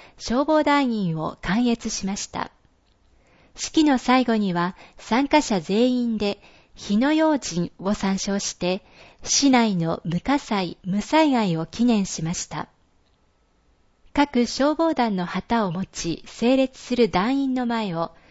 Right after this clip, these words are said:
来賓の方々が行進している写真が掲載されています。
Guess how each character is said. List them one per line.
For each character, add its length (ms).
来 220
賓 220
の 140
方 260
々 300
が 220
行 180
進 260
し 100
て 180
い 40
る 100
写 200
真 300
が 240
掲 160
載 260
さ 160
れ 100
て 140
い 100
ま 160
す。 240